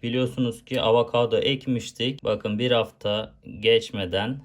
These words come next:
şöyle gösterelim. Güzelce kökü çıkmaya başladı. Zaten şunun hemen ayrılmasından anlayacaksınız. Ayrılınca içeriden kökü gelmeye başlıyor. Daha şu anda çok yeni.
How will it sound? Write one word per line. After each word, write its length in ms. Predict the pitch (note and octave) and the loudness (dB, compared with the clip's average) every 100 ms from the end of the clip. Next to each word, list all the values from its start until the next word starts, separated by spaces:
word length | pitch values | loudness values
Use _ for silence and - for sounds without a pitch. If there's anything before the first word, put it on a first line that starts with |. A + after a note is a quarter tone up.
| - | -18
şöyle 480 | - - F#2+ F2 F2 | -20 -10 -4 -4 -4
gösterelim. 720 | F2 D#2+ - F2+ F2 G2 B2 | -6 -10 -8 -8 -6 -10 -10
Güzelce 540 | G#2 G2 A2+ A2+ G2+ A2+ | -8 2 4 4 0 -6
kökü 340 | - G2+ - | -6 -6 -6
çıkmaya 460 | - - G#2+ A2 A2 | -10 -8 -4 -2 2
başladı. 480 | A2+ G#2 F#2+ F#2 | 2 0 -6 -6
Zaten 380 | G#2+ G#2+ G2 G#2+ | 0 0 2 -2
şunun 420 | G#2 - A2+ A#2 | -4 -4 -4 -4
hemen 300 | A#2+ G#2+ G#2 G2+ | -4 -4 -4 -4
ayrılmasından 1000 | G#2 G#2 G#2 G#2 G#2+ G#2 - F#2+ G2+ A#2 | -2 0 0 -2 -2 -4 -6 -6 -6 -4
anlayacaksınız. 760 | G#2+ G#2 G2+ G2 F#2 F2 G#2 | -4 -4 -6 -2 -4 -4 -4
Ayrılınca 760 | A#2 G#2+ F#2+ F2+ F2 F2 A#2+ C#3+ - _ _ | -2 0 -2 -4 -6 -4 -4 -6 -18 _ _
içeriden 540 | G#2 - F#2+ F2 F#2+ | -12 -2 -2 -2 -6
kökü 380 | F#2+ G2 F2+ A2 | -6 -10 -8 -8
gelmeye 540 | A#2+ G#2+ G2 F2+ G2 | 0 0 0 -2 -4
başlıyor. 640 | G2+ A2 G2+ - F2 F#2 A#2 - | -2 -2 -4 -10 -6 -4 -6 0
Daha 220 | A2+ A#2 | 2 2
şu 160 | A#2 C3 | 2 2
anda 220 | B2 B2 | 2 -2
çok 360 | - C3+ B2+ - | -2 -2 -2 -4
yeni. 380 | G#2 G2 G#2+ | -4 -4 -6